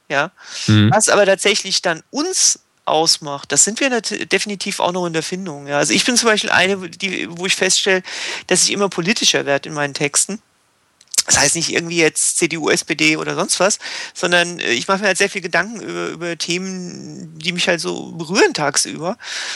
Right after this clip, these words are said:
Speaker 1: Und, äh, andere Leute haben vielleicht andere, äh, Schwerpunkte.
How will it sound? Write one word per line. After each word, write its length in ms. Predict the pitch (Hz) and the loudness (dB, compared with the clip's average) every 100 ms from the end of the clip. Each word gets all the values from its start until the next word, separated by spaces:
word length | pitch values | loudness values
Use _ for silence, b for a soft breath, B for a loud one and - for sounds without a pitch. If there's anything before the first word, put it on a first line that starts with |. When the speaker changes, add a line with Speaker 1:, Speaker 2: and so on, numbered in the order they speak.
| B _ _ | B _ _
Speaker 1:
Und, 600 | 185 180 180 185 180 - | 4 6 6 2 -4 -2
äh, 340 | - 170 165 165 - - - - | 0 2 2 0 -8 -20 -8 -2
andere 300 | 113 185 202 | 0 0 2
Leute 240 | 202 214 | 2 2
haben 100 | 208 | -2
vielleicht 260 | 208 208 - | 0 0 0
andere, 1160 | 190 285 269 190 175 - 170 - 85 - - | -2 -4 -4 -4 -6 -8 -8 -8 -6 -8 -8
äh, 20 | 160 | -8
Schwerpunkte. 960 | - - 165 165 - 170 175 - 208 | 0 2 4 4 2 -8 -10 -8 -8